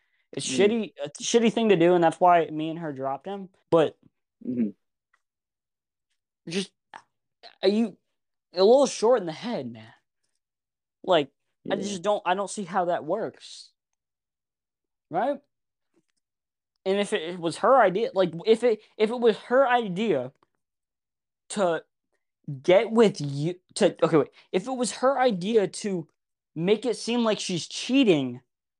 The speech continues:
Speaker 1: to get with m-, you, why would she support herself and say she wasn't cheating, have proof of it,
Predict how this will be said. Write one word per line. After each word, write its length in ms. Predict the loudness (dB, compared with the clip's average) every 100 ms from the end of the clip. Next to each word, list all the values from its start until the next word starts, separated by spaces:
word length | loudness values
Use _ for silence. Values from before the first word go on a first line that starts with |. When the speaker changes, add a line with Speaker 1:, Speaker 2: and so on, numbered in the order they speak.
| _ _ _ _ _ _
Speaker 1:
to 120 | -6
get 360 | -2 2 2 2
with 240 | 0 0
m-, 140 | -6 -10 _
you, 680 | -14 -4 0 2 2 0 -6 _ _ _ _ _ _ _ _ _ _
why 360 | -10 -4 -2 -2
would 260 | -4 -6 -8
she 460 | -6 -4 -6 -8 _ _ _ _ _ _ _ _ _ _ _ _ _ _ _ -18
support 800 | -4 -2 -2 -4 4 6 6 2 _ -10
herself 880 | -6 -6 -6 -6 -2 0 -2 -6 _
and 140 | -8 -4
say 180 | -2
she 180 | -2 -2
wasn't 420 | -2 0 0 0
cheating, 420 | -2 0 0 -2 -8 _
have 240 | -2 -2 -4
proof 400 | -2 2 2 2
of 160 | 0
it, 300 | 0 -2 -6